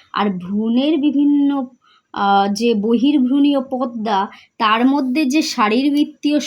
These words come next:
সংযোগ। কি সংযোগ? এই যে পুষ্টি, শ্বসন,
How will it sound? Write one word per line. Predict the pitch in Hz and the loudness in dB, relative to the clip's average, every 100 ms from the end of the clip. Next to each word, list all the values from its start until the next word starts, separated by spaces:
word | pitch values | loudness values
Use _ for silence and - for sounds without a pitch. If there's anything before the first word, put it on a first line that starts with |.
| - | -4
সংযোগ। | 214 226 226 190 277 302 208 - _ _ _ _ - | -2 -2 -2 -2 2 2 2 -6 _ _ _ _ -2
কি | 302 349 - | 2 2 2
সংযোগ? | 330 330 311 320 262 208 - | 4 6 6 4 2 0 -4
এই | 240 | -2
যে | 240 247 | -2 -2
পুষ্টি, | 277 269 - - 285 285 294 | -4 -4 -6 -2 0 2 0
শ্বসন, | - 233 226 - 269 277 277 | 0 -4 -4 -4 -2 0 0